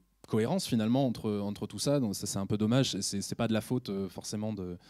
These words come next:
de, des producteurs du, du contenu. C'est des histoires après de distribution, de communication, et puis ils ont plein de trucs à faire. Du coup, ça, ça passe un peu à la trappe. Mais, euh, mais ça, c'est vrai que c'est un, c'est un écueil. C'est la, quelle cohérence on va arriver à, à donner.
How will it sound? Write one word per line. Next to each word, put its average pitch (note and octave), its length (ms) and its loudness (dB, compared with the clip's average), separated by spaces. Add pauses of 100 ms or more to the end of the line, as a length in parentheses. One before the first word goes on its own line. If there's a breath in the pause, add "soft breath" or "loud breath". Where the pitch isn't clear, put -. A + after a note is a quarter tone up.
(320 loud breath)
de, F#2 200 -6
des F#2 100 -8
producteurs G2+ 380 -6
du, F#2+ 180 -6
du G2 100 -6
contenu. B2+ 380 2
C'est G#2 140 -4
des F#2+ 200 -6
histoires G2+ 220 -4
après F#2+ 160 -6
de G2 60 -8
distribution, G#2 580 -6
de G2+ 80 -4
communication, G#2 800 -4
et G2 80 -4
puis G2 300 -10
ils F#2 100 -8
ont F2+ 40 -10
plein G#2 100 -8
de F#2 60 -8
trucs G#2 120 -10
à F#2 80 -10
faire. G#2 220 -8
Du G2 80 -20
coup, G#2+ 80 -12
ça, G#2 100 -10
ça G2+ 140 -8
passe G#2 160 -8
un G2+ 60 -6
peu - 80 -6
à F#2+ 40 -4
la G2 80 -4
trappe. - 200 -6 (460 loud breath)
Mais, A#2+ 280 4
euh, A2 240 2
mais A2 80 2
ça, D3 140 0
c'est - 100 -2
vrai D3 100 4
que - 60 -4
c'est C3 80 -2
un, A2 180 -2
c'est - 120 -4
un A2 100 0
écueil. D#3 240 4
C'est G#2+ 180 -2
la, G2 220 -2 (240)
quelle A2+ 100 -4
cohérence B2+ 360 0
on B2 40 0
va A2 80 2
arriver G#2 240 0
à, G2 200 0
à G2 140 -8
donner. G#2 280 -4